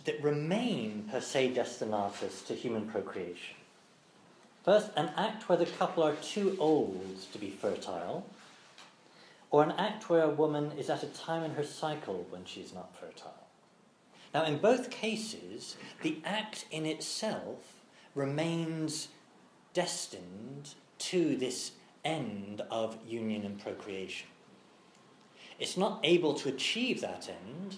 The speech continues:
because the couple are too old, or she's at a time in her cycle when she's not fertile. But they haven't changed the end. Now, that's very different to saying they've got to be open in the sense of wanting a child, or open in the sense of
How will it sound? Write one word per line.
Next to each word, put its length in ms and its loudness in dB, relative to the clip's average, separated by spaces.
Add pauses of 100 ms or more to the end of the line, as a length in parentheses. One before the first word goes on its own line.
(100)
because 220 -8
the 80 -8
couple 320 -4
are 40 -6
too 260 -6
old, 460 -4 (200)
or 80 -6
she's 300 -6
at 100 -6
a 60 -4
time 320 -6
in 60 -8
her 100 -8
cycle 420 -6
when 140 -8
she's 180 -12
not 200 -12
fertile. 560 -10 (720)
But 260 -2
they 200 6
haven't 400 -2
changed 840 -2
the 140 -10
end. 80 -14 (3500)
Now, 80 0
that's 160 4
very 200 6
different 520 0
to 80 -6
saying 400 -2
they've 120 0
got 200 -4
to 80 -8
be 280 -4 (460)
open 400 2
in 140 -4
the 60 -4
sense 360 -4
of 200 -8
wanting 420 0
a 80 -4
child, 500 -4
or 160 -4
open 320 0
in 120 -6
the 60 -6
sense 460 -8
of 200 -6